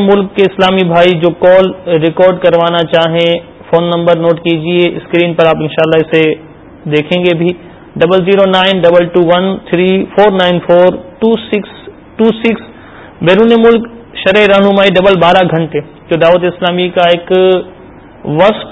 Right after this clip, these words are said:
ہے، ایک امتیاز ہے، تو ڈبل بارہ گھنٹے شرح رہنمائی کے لیے الحمدللہ دعوت اسلامی کی خدمات ہیں۔ تو اس کے لیے فون نمبر نوٹ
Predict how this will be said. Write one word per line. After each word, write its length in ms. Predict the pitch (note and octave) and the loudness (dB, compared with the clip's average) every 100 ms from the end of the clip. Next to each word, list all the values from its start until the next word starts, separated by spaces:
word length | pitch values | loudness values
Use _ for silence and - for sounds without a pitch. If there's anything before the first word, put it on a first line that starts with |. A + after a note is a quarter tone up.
| F#3 | -2
ہے، 120 | F3 F3+ | 0 0
ایک 160 | F3 | -2
امتیاز 480 | F3 E3 F3+ F3+ F#3+ D#3+ | -4 -2 0 0 0 2
ہے، 80 | D#3 D#3+ - - - - - | 0 -2 -12 -20 -20 -20 -12
تو 80 | - D3 D3 | -4 0 2
ڈبل 200 | E3 F3+ E3+ | 2 2 2
بارہ 220 | E3+ F#3+ F3+ F3 | 2 2 2 0
گھنٹے 240 | F3 F#3 F3 E3+ | 0 0 0 0
شرح 180 | F3 F3+ E3+ | 2 2 2
رہنمائی 340 | E3+ E3+ E3+ E3 | 0 0 -2 -2
کے 80 | F3 | -4
لیے 180 | E3 E3+ | 0 0
الحمدللہ 640 | E3 E3+ E3 D#3+ D#3+ E3+ E3 - D#3 | -2 -4 -4 -2 0 2 2 0 0
دعوت 180 | D#3 | 0
اسلامی 360 | D#3+ - E3 E3 | -2 -2 -2 -2
کی 120 | E3 | -6
خدمات 440 | D#3 D3+ D#3 E3+ E3+ | -4 -4 0 -2 -2
ہیں۔ 120 | D#3+ D#3 - - - - | -4 -8 -16 -20 -14 -6
تو 40 | - | -4
اس 120 | F3 | -2
کے 100 | G#3+ | 0
لیے 100 | G#3 G#3 | 2 2
فون 120 | G3+ | 0
نمبر 240 | G3+ G3+ G3 | 0 0 2
نوٹ 180 | G3 | 0